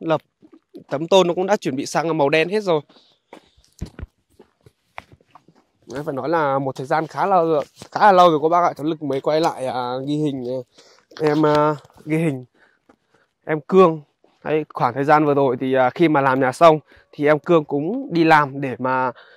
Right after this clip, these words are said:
à, lấy tiền về đóng lái hàng tháng cũng như là tiết kiệm,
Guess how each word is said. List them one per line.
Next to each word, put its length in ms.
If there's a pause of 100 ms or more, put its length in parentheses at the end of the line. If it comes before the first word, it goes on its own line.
(120)
à, 180
lấy 140
tiền 320
về 360
đóng 240
lái 360
hàng 200
tháng 280
cũng 220
như 160
là 160
tiết 260
kiệm, 180